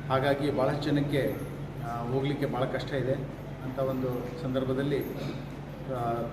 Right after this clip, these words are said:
ಬಾಬಾರವರ ಕೃಪಾ ಆಶೀರ್ವಾದದಿಂದ ನಮ್ಮ ಸಾಯಿ ಮಂದಿರದ ಆವರಣದಲ್ಲಿ ನೂತನವಾಗಿ ಕಟ್ಟಡ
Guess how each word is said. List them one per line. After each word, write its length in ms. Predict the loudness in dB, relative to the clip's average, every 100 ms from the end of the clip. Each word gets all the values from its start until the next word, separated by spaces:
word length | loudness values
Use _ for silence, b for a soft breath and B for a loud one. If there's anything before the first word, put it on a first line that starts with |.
| -6 -6 0
ಬಾಬಾರವರ 800 | 2 4 4 2 -2 -4 -4 -4
ಕೃಪಾ 220 | 0 2
ಆಶೀರ್ವಾದದಿಂದ 680 | 2 2 0 0 0 0 2 0 -2 -8 -8
ನಮ್ಮ 180 | -4 -4
ಸಾಯಿ 240 | -2 -2 0
ಮಂದಿರದ 380 | 2 0 0 2
ಆವರಣದಲ್ಲಿ 800 | 2 2 0 0 0 -2 -6 -8 -2
ನೂತನವಾಗಿ 640 | 2 4 4 4 4 2 0
ಕಟ್ಟಡ 340 | -2 -4 -2